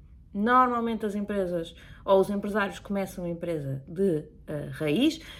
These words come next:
eh, ou para aqueles que começaram a empresa de raiz, eh, que fizeram uma empresa na área em que são, eh,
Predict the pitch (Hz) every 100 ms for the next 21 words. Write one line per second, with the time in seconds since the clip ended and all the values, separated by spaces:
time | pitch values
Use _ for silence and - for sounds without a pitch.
0 | - - 214 190 - - 190 - - -
1 | 185 202 196 - - 185 175 185 170 160
2 | 151 156 160 214 254 254 277 - - -
3 | - 220 220 - 277 302 - - 240 220
4 | 214 233 262 - 226 226 233 233 - -
5 | - 208 233 214 208 208 226 220 220 214
6 | 226 - - - 196 202 214 - - -
7 | 180 175 165 160 160 160 160